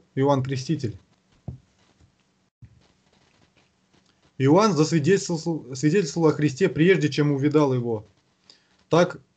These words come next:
благоволил Бог, конечно, для того, чтобы он, свидетельствуя о Христе,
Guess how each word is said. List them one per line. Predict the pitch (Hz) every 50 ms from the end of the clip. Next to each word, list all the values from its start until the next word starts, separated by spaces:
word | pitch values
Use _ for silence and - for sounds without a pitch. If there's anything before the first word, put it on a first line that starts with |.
| _ _ -
благоволил | 156 139 131 127 135 139 143 156 170 156
Бог, | 131 123 135 156 170 165 165
конечно, | - 139 147 170 185 175 - 151
для | 143 135
того, | 135 139 139 175 185
чтобы | - - 139 139 151
он, | 170 165
свидетельствуя | - 139 143 127 156 170 165 151 131 - - 127 127
о | 123
Христе, | - 127 123 - - - 196 208 208 208